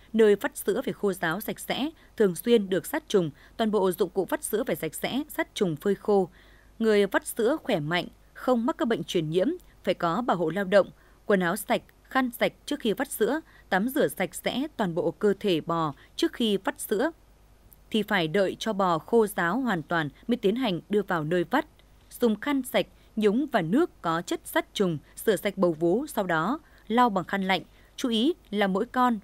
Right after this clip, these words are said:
phải dùng một khăn riêng biệt. Trong khi vắt sữa, nhúng đầu vú vào thuốc sát trùng, xoa bóp, kích thích đầu vú đến khi có cảm giác đầu vú đã bắt đầu cương cứng, căng sữa. Vắt bỏ các tia sữa đầu từ mỗi núm vú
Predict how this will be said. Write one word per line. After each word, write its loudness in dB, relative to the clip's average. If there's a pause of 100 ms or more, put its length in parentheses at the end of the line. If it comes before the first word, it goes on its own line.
(240)
phải 0
dùng -2
một -4
khăn -6
riêng -4
biệt. 2 (800)
Trong -2
khi 2
vắt 0
sữa, 0 (320)
nhúng 4
đầu 6
vú 2
vào 0
thuốc -6
sát -6
trùng, 0 (220)
xoa -2
bóp, -2
kích -4
thích -4
đầu 0
vú 0
đến -2
khi -4
có -6
cảm -6
giác -4 (340)
đầu 2
vú 0
đã 0
bắt -4
đầu 2
cương -2
cứng, 0 (160)
căng -4
sữa. -2 (520)
Vắt -2
bỏ 2
các -4
tia 2
sữa -2
đầu 2 (280)
từ 6
mỗi -2
núm 0
vú 2